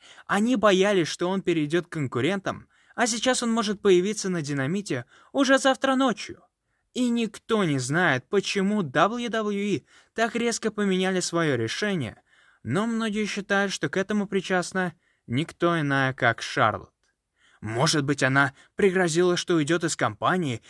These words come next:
или что не появится на WrestleMania, и поэтому её убрали с постеров? Но это не так.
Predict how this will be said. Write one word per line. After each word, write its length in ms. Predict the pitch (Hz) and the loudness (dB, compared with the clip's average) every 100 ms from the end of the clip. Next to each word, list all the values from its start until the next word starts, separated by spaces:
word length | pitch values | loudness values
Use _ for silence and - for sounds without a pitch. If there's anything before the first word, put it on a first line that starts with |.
| - | -14
или 220 | - 254 254 | -2 2 2
что 180 | 240 | 2
не 100 | 226 | 0
появится 640 | 202 214 190 208 208 - 202 | 0 2 2 2 0 -2 0
на 160 | 185 | 2
WrestleMania, 840 | 180 196 - 170 131 175 240 220 | 2 0 -2 -2 0 0 2 0
и 200 | 196 208 | 0 -2
поэтому 540 | 214 208 202 214 220 208 | 0 2 2 0 0 0
её 260 | 202 208 | 0 0
убрали 340 | 196 202 196 160 | 2 4 2 2
с 100 | - | -2
постеров? 720 | - - - 127 - - - _ _ _ _ _ _ | 0 0 0 -8 -8 -16 -20 _ _ _ _ _ _
Но 280 | 240 269 - _ _ _ | 0 0 0 _ _ _
это 260 | 214 196 | -2 2
не 120 | 165 135 | 2 0
так. 420 | - - - | -4 -8 -16